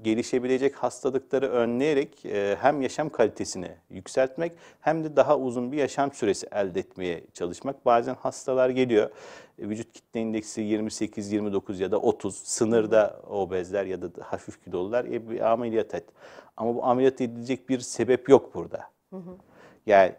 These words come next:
Speaker 1: estetik amaçla yapmadığımız için, e, birçok şeyi değerlendirip ona göre ameliyat kararı veriyoruz zaten.
Speaker 2: Peki, e, cerrahi yöntemleri adlandıracak olursak,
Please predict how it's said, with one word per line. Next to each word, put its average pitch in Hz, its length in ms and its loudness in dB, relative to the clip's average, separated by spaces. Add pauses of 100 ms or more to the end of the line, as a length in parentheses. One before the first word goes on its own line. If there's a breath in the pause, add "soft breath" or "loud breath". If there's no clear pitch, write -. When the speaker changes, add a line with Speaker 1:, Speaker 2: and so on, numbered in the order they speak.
Speaker 1:
estetik 117 500 -4
amaçla 135 400 0
yapmadığımız 139 640 2
için, - 320 -8 (120)
e, 107 360 2 (800)
birçok 143 340 0
şeyi 101 640 -4
değerlendirip 117 680 4
ona 127 220 0
göre 104 160 2
ameliyat 90 380 -4
kararı 87 340 -10
veriyoruz 85 420 -12
zaten. - 220 -6
Speaker 2:
Peki, 277 300 -2
e, 214 80 -4
cerrahi 294 460 2
yöntemleri 285 680 -2
adlandıracak 220 760 -4
olursak, 214 640 -6